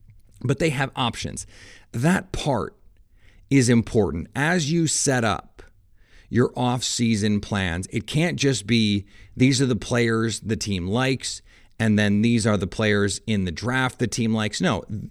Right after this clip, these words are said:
everything fits together. Where are the positions they can bolster in free agency versus the draft? We know the draft is strong at receiver.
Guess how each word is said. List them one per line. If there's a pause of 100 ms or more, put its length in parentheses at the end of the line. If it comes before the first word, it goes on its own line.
(140)
everything (240)
fits (180)
together. (920)
Where
are
the
positions
they
can
bolster
in
free
agency
versus
the
draft?
We
know
the
draft
is
strong
at
receiver.